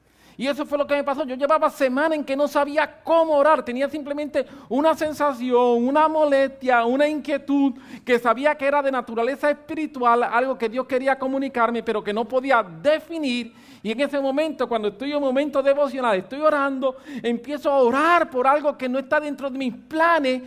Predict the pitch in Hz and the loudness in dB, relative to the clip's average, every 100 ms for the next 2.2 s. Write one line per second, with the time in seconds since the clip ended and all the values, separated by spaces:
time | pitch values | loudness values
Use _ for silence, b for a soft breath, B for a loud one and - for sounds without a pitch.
0 | B B 233 233 269 285 269 262 254 254 | B B -2 0 0 0 0 -2 0 0
1 | 240 285 285 294 277 285 285 285 302 320 | -2 -2 -2 0 0 2 0 -2 2 4
2 | 294 147 | 4 -2